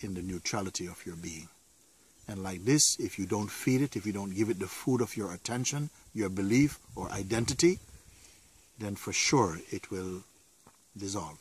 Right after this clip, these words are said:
it will thin away. And until it dissolves, or until you are clear in your heart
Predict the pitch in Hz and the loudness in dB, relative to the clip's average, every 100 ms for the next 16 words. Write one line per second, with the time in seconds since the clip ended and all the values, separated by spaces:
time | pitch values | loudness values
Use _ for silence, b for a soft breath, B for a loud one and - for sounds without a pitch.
0 | - - 85 - 101 90 82 - B B | -18 -16 -14 -12 -10 -10 -12 -16 B B
1 | B B B B B B _ - - - | B B B B B B _ -20 -20 -18
2 | - 92 98 101 143 156 117 113 101 107 | -12 -8 -4 4 8 8 6 2 2 2
3 | 87 80 82 98 87 87 - 127 117 104 | 2 -4 -10 -10 -8 -6 2 4 6 4
4 | 92 107 98 85 - 120 104 92 85 - | 2 0 0 -2 0 0 2 -2 -6 -8
5 | 90 - | -10 -8